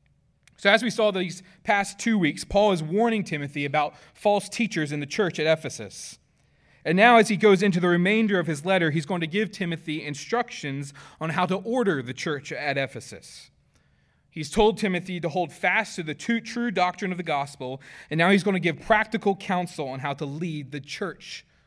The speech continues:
of the gospel. So with our time together this morning, let's look at the first thing he gives instructions about, which is prayer.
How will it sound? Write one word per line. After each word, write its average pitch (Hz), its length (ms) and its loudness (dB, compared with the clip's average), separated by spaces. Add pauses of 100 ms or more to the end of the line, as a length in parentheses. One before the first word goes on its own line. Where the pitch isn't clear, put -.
of 117 140 -14
the 120 60 -12
gospel. 101 500 -10 (880)
So - 140 -8
with 175 160 0
our 196 80 2
time 170 260 2
together 170 240 0
this 175 260 -4
morning, 135 400 -4 (240)
let's 160 240 -4
look 165 200 -4
at 139 100 -10
the 143 80 -6
first 180 460 -4
thing 151 160 -4
he 143 100 -4
gives 139 300 -6
instructions 131 600 -8
about, 101 440 -12
which 117 180 -16
is 101 460 -14 (400)
prayer. 123 560 -4